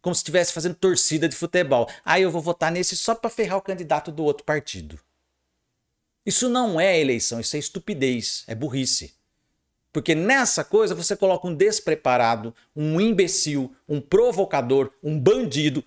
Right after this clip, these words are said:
um vagabundo na, na, na prefeitura da sua cidade. Só pra satisfazer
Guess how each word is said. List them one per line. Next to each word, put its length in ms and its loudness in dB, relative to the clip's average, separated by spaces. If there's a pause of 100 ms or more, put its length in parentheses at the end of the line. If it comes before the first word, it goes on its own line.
um 120 -6
vagabundo 800 2
na, 220 2
na, 180 -2
na 120 0
prefeitura 480 -2
da 80 -2
sua 120 -8
cidade. 560 -6 (540)
Só 240 2
pra 100 -2
satisfazer 680 0